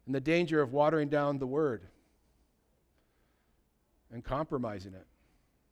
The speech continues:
We can't do that. So yeah, we're, we're going through stuff right now, but I just want to remind you, we're not gonna beg you for anything.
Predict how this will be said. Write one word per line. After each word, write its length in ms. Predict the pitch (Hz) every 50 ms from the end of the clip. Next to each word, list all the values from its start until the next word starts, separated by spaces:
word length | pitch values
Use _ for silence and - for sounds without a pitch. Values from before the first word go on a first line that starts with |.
| _ _ _ _ _ -
We 80 | 131 127
can't 260 | - 147 143 147 117
do 160 | - 139 156 139
that. 200 | 113 98 95 92 - - _ _ _ _ _ _ _ _ _ _ _ _ _ _ _ _ _ _ _ _ _ _ _ _ _ _ _ _ _ _ _ _ _ _ _ _ _ _ _ _ _ _ _ _ _ _ _ _ _ _ _ _ _ _ _ _ _ _ _ _ _ _ _ _ _ _ _ _ _ _ _ _ _
So 160 | - - 160
yeah, 220 | 156 165 175 175 180
we're, 240 | 170 180 185 196 -
we're 180 | - 151 175 175
going 280 | 185 185 175 170 165
through 440 | 156 - 156 160 156 156 151 147 139 123 - - _
stuff 420 | - - - - 135 139 143 - 151
right 200 | 143 143 131 120
now, 360 | 127 127 127 135 147 156 147 120 _ _ _ _ _ _ _ _ _ _ _ _ _ _ _ _ _ _ _ _ _ _ _ - 131
but 320 | 143 143 143 139 139 - _ _ _ _ _ -
I 100 | 135 143
just 300 | 151 165 147 - - - _ _ _ _ _ -
want 140 | 139 147 156
to 40 | 160
remind 380 | 160 151 147 156 160 175 151
you, 100 | 151 139
we're 80 | 139 147
not 160 | 156 160 156
gonna 160 | - 156 143
beg 320 | 131 131 143 147 151 143 143
you 80 | 135
for 160 | - - 131 135
anything. 420 | 143 151 151 139 - 107 92